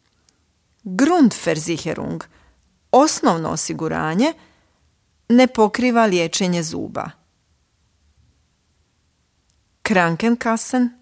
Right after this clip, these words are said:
zdravstveno osiguranja, moraju primiti svaku osobu nezavisno od starosti ili njenog zdravstvenog stanja u Grundversicherung, u osnovno osiguranje.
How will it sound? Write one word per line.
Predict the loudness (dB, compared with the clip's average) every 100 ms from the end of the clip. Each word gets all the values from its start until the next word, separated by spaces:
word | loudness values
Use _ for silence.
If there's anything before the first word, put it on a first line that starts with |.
| -12
zdravstveno | -8 -2 -4 -4 -6 -6
osiguranja, | -4 -6 -4 -2 0 0 0 -4 _ _ _ _ _ _ _
moraju | 4 6 6 6 0
primiti | 0 2 2 0
svaku | -4 0 0 2 2
osobu | 2 0 -2 -4 -4
nezavisno | 0 0 2 0 -2 -2
od | -4 -4
starosti | 0 0 0 -4 -6 -6
ili | -4 -4
njenog | -2 -2 -4 -4
zdravstvenog | -2 -2 -2 -2 -2 -2
stanja | -6 -2 -2 0 -2 -4 -12 -20 -2
u | -2
Grundversicherung, | 4 4 4 2 -2 -6 -6 -8 -10 -10 -12 -10 -12 -14 _ _ _ _
u | -10 -10 _ _ -2
osnovno | 0 0 -2 -6 -6
osiguranje. | -6 -6 -6 -8 -8 -10 -10 -12